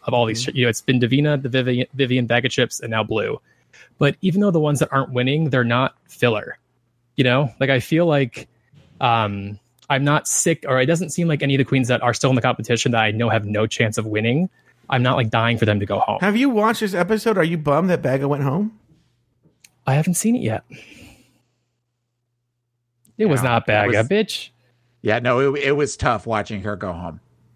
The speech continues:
Speaker 2: I was, I was, that's why I was like, "Evan's gonna be, what a great episode of Evan,"
Speaker 3: Yeah, when
Speaker 2: 'cause
Speaker 3: you were
Speaker 2: she's gonna
Speaker 3: saying
Speaker 2: be
Speaker 3: that,
Speaker 2: gagged.
Speaker 3: I'm like, "Well, one of the big contenders went home tonight," so
Speaker 2: That's, yeah,
Speaker 1: I
Speaker 2: I was thinking that when, when Evan said that, I was thinking, like, "Oh, does he know?"
Speaker 3: Yeah.
Speaker 1: I,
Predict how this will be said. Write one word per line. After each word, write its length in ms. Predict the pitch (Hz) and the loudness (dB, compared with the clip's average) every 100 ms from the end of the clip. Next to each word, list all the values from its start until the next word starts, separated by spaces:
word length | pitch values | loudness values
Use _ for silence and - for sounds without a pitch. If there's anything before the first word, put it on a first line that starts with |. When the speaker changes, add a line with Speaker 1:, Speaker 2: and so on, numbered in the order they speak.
| _ | _
Speaker 2:
I 180 | 160 180 | -2 0
was, 260 | 262 214 - | 2 0 -2
I 120 | 190 254 | 0 2
was, 220 | 311 190 | 2 0
that's 400 | 143 139 180 214 | -6 -2 -2 0
why 100 | 320 | 0
I 20 | |
was 140 | 208 | 2
like, 220 | 175 135 - | 2 0 0
"Evan's 300 | 165 208 160 | 2 2 0
gonna 200 | 147 127 | 0 0
be, 360 | 131 123 117 - - - | 0 -2 -4 -10 -16 0
what 140 | 165 | 0
a 40 | |
great 300 | 196 175 - - | 2 0 -2 -4
episode 280 | 156 160 147 | -4 0 0
of 60 | |
Evan," 220 | 113 160 165 | 2 0 2
Speaker 3:
Yeah, 60 | |
when 80 | 131 | 0
Speaker 2:
'cause 80 | 165 | 0
Speaker 3:
you 60 | |
were 100 | 165 | -2
Speaker 2:
she's 100 | 147 | -2
gonna 100 | 156 175 | 0 0
Speaker 3:
saying 60 | |
Speaker 2:
be 60 | 156 | 0
Speaker 3:
that, 100 | 120 139 214 139 | 0 0 0 0
Speaker 2:
gagged. 40 | 120 | -2
Speaker 3:
I'm 160 | 117 | -4
like, 220 | 127 123 | -4 -6
"Well, 140 | 123 127 | -2 -2
one 160 | 131 | 0
of 80 | 165 | -2
the 60 | 147 | 0
big 140 | 131 | -2
contenders 420 | 131 101 131 113 | -2 -2 -2 -4
went 160 | 104 110 | -4 -4
home 160 | 127 165 | -4 -6
tonight," 360 | 120 87 87 - | -6 -6 -6 -6
so 400 | - 98 92 87 | 0 2 2 0
Speaker 2:
That's, 180 | 151 180 | -2 -2
yeah, 140 | 233 | -2
Speaker 1:
I 40 | 180 | 0
Speaker 2:
I 40 | - | 0
was 80 | 156 | 2
thinking 120 | 151 | 0
that 100 | 214 | 0
when, 100 | 185 151 | -4 -4
when 120 | 170 | -2
Evan 280 | 165 196 240 | 0 0 0
said 180 | 247 254 | 0 0
that, 80 | 175 | 0
I 60 | |
was 140 | 151 156 | 0 -2
thinking, 220 | 151 151 | -2 0
like, 220 | 131 - | 0 0
"Oh, 200 | 127 123 | -2 0
does 160 | 110 123 | -2 -4
he 140 | 180 | -2
know?" 500 | 185 117 127 214 349 _ _ _ - | -2 0 0 -2 -4 _ _ _ -8
Speaker 3:
Yeah. 380 | 98 92 92 90 - _ - _ _ _ | -4 -2 -4 -8 -14 _ -20 _ _ _
Speaker 1:
I, 180 | - 180 | 0 0